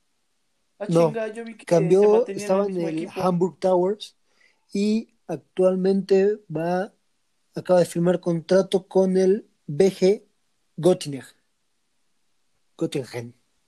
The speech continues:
Speaker 1: <laughs> ¿De
Speaker 2: Sí,
Speaker 1: Berlín?
Speaker 2: eh, pues,
Speaker 1: ¿Creo?
Speaker 2: creo que sí. <laughs> Entonces, se mantiene ahí durante otro, otro año.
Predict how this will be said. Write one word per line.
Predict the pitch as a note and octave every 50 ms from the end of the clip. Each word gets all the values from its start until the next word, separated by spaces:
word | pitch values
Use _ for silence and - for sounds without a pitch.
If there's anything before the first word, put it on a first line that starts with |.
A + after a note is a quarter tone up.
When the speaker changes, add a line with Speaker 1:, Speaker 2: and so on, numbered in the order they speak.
| _ _ _ _ _ _ _ _ _ _ _ _ _ _ _ _ _ _ _ -
Speaker 1:
<laughs> |
¿De | - - - D#3+ D#3 - - - _ _ _ _ _ _ - D#3 - _ _ _ _ _ _
Speaker 2:
Sí, | - - - D3 C#3+
Speaker 1:
Berlín? | C#3 - - - - - D#3
Speaker 2:
eh, | D3 C#3+ C#3 C#3 B2+ - _
pues, | - C3 A#2+
Speaker 1:
¿Creo? | C#3 C#3 C#3+ D#3+ - - C3+ -
Speaker 2:
creo | - E3 G3 A3 G#3+
que | - D3+ B2
sí. | - - - D#3+ B2+ - - - - -
<laughs> | - F#3 - - - - - - - _ _ _ _ _ _ _ _ _ _ _ _ _ _ _ _ _ _ _ _ _ - - _ _ _ _ - - _ _ _ _ _
Entonces, | - D#3 B2 - E3+ D#3 - F3+ F3 E3 - - _ _
se | - - - D#3+
mantiene | D3 D3+ D3+ D#3 D3 F#3 F#3 F#3 F#3+
ahí | F#3+ F#3 G3 A#3 -
durante | - E3+ D#3+ D#3 D3+ D3 - - D#3+ D#3
otro, | D#3 E3 D#3+ - E3+ E3+ D#3+ D3+ D#3 D#3 E3+ - _ _ _ _ _
otro | - F3+ F3 - E3+ F3+
año. | F#3 F#3+ F#3+ G#3+ A#3 A3